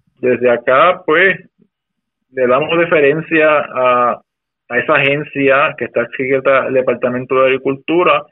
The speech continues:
y que en el ejercicio de sus funciones haga lo que entienda que hacer, ¿no? Así que hay que ser también cuidadosos para no crear, eh, issues entre distintos componentes del gobierno.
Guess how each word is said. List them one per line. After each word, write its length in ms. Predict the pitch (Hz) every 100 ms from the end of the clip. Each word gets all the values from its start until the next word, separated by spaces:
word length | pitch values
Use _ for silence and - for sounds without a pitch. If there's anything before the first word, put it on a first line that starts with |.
| _ _ _ _
y 160 | 127 127
que 420 | 123 117 113 - _ _ 127
en 180 | 120
el 120 | 117 113
ejercicio 240 | 127 147
de 160 | 156 160
sus 280 | 160 160
funciones 600 | 165 151 - 156 190 185 -
haga 260 | 127 135 156
lo 120 | 160
que 80 | 143
entienda 360 | 131 127 143 139
que 120 | 135
hacer, 340 | - 123 123
¿no? 280 | 113 120 127
Así 200 | - 127
que 80 | 139
hay 60 |
que 160 | 143 151
ser 140 | 151
también 340 | 151 139 139 139
cuidadosos 640 | 143 143 123 123 135 139
para 240 | - 113 107
no 460 | 107 120 131 127 _ _ _ _ _ -
crear, 720 | 120 113 117 123 123 117 113
eh, 240 | 113 104
issues 640 | 113 131 120 - 113 110 104 -
entre 500 | 110 110 - 107 107
distintos 420 | 107 107 107 117 -
componentes 540 | 117 - 110 107 107
del 80 | 107
gobierno. 460 | 101 98 98 73